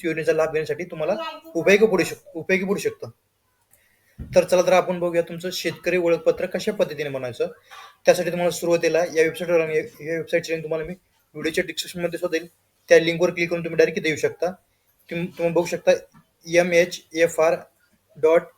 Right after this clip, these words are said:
ॲग्रिस्टॅक डॉट गो डॉट इन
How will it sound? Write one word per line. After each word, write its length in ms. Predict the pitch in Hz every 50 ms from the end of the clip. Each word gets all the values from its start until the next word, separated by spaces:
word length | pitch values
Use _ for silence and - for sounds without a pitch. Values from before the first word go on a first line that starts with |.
| _ _ - - -
ॲग्रिस्टॅक 680 | 156 156 151 156 185 180 - - 165 160 165 160 - - _ _ _ _ _ _ _ _ _ - - _ _ _ 165
डॉट 200 | 147 156 160 165 - - - _ _ _ _ _ _ _ _ -
गो 100 | 143 170
डॉट 240 | 170 160 165 160 160
इन 180 | 165 175 190